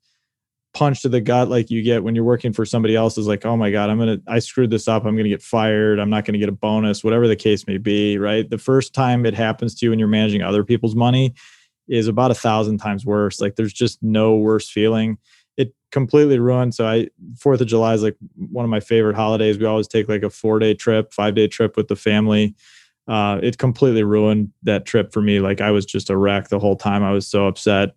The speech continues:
and, and just wanted to puke the whole time. And thankfully, that's one of the things that once you experience it once, you either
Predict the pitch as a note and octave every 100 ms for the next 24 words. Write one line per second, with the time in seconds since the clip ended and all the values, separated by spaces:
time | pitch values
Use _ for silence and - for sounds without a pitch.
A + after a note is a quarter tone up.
0 | - G2 G2 F#2+ - G2+ G#2 G#2 - G#2
1 | G2 F#2+ - A2 G2+ - G2 G2 - G#2
2 | G#2 G#2 C3 A#2+ A2+ G#2+ G2+ A2 G#2 G2+
3 | G#2 G#2 G2+ G#2+ G2+ - _ _ - C3
4 | - B2+ - - C3 A#2+ A#2 A2+ B2 A#2
5 | - A#2 A2+ A2+ G#2+